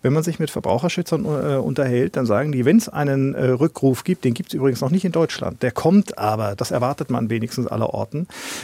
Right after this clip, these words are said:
dann heißt das im Prinzip nur, dass man, ähm, diese Ware und in diesem Fall eben das Fahrrad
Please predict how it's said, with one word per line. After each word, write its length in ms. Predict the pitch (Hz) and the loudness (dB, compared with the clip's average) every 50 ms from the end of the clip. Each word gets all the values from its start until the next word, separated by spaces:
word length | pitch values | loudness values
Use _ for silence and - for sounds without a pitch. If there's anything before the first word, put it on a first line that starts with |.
| - - | -6 -2
dann 420 | 139 123 135 151 175 196 202 - - | -2 0 0 0 0 0 0 -2 -4
heißt 340 | - - 139 156 - - - | -4 -2 -2 -2 -2 -2 -2
das 140 | 202 - | -2 -2
im 160 | - 190 165 139 | 0 -2 -2 0
Prinzip 340 | 165 156 - - 151 131 | -2 -2 -2 -4 -4 -2
nur, 460 | 131 139 156 170 196 233 262 302 330 - | 0 0 2 2 4 4 4 2 0 0
dass 300 | - 160 170 165 - - | 0 0 0 0 -2 0
man, 380 | 196 180 180 180 190 190 202 208 - | 2 2 2 4 4 2 2 2 2
ähm, 460 | 165 165 160 160 160 160 156 143 123 | 2 2 2 2 2 0 -2 -2 -4
diese 380 | 123 147 151 143 135 127 113 117 | -2 -2 0 0 0 0 2 2
Ware 680 | 123 120 123 151 190 214 208 214 208 208 208 208 202 | 2 2 4 2 2 2 2 2 2 4 2 2 0
und 240 | - 139 127 120 - | 0 0 -2 0 -2
in 80 | 143 123 | -2 -4
diesem 260 | 123 127 123 139 120 | -2 -2 -2 -2 -2
Fall 220 | 127 131 123 127 | 0 2 2 2
eben 160 | 127 123 127 | 2 2 0
das 140 | 123 117 117 | 0 -2 -2
Fahrrad 460 | - - 110 101 110 123 143 156 - | -4 -4 -2 -2 0 -2 -2 -4 -6